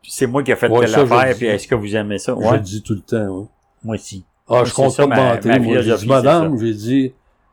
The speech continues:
Speaker 2: les portes, je les ai mis de côté. Je les avais mis de côté, les portes, puis j'en ai perdu une. Là, je pouvais plus monter l'armoire.
Speaker 1: Non.
Speaker 2: Fait que là, j'ai retrouvé l'autre porte. Là, je les ai montées, là. Puis, euh,
Speaker 1: Ok.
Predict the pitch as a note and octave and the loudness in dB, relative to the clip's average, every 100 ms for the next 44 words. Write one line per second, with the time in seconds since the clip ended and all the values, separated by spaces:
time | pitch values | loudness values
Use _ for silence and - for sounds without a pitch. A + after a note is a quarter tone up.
0 | _ _ _ _ _ _ _ _ _ _ | _ _ _ _ _ _ _ _ _ _
1 | _ - A#2 A#2+ C#3+ F3+ A#2+ B2+ A#2 C3 | _ -6 -2 0 2 0 0 0 2 2
2 | F#3+ - C#3 A#2 B2 C3+ G2+ G#2 A#2+ A#2+ | 0 0 2 2 0 -2 0 2 2 4
3 | F#3 C4+ - C3 A2+ F3+ - - - A2+ | 2 0 0 0 0 -2 -2 -4 -6 -6
4 | G2 A2+ B2+ E3 G3 G3+ D#3 C#3 A2 A#2 | 0 2 4 2 0 0 0 -2 -6 -4
5 | A#2+ C3+ - _ _ _ - C3 E3+ - | -2 -2 -4 _ _ _ -4 0 0 -4
6 | - A2+ C3+ - G#3 C4 A3 E3+ F3+ F3 | -10 0 0 0 -2 0 2 2 2 2
7 | D#3+ C#3+ D#3+ F3+ D#3 - G#2 A2 A2 _ | 2 0 0 0 -2 -10 -2 -2 -4 _
8 | _ _ - A2+ B2 D3+ E3+ C#3 G#2+ C3 | _ _ -4 -4 0 2 4 2 0 -2
9 | - D#3 G3+ F3+ D3+ - - - _ B2+ | -4 -4 0 0 0 -4 -12 -12 _ -12
10 | G#2+ G#2+ F2+ F#2+ G2 F#2 A#2 B2 B2+ A2 | -8 -6 -6 -6 -4 -2 0 0 0 -4
11 | - B2+ F#2 - _ - - _ _ _ | -8 -12 -12 -18 _ -20 -20 _ _ _
12 | _ - _ _ _ _ _ - G#2 G2+ | _ -20 _ _ _ _ _ -20 -10 -8
13 | G#2 G2 G#2+ B2+ - F#2+ | -2 0 0 0 -4 -10